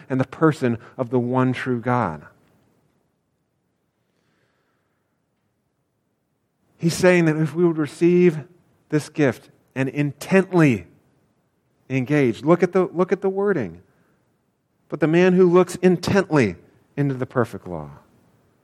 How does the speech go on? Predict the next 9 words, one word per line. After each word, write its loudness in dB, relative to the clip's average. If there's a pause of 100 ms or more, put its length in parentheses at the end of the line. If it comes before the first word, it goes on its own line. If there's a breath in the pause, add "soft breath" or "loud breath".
(680)
intently 0
engage 2
with 0
it 2
and -2
encounter 0
God 2
through 0
it, -2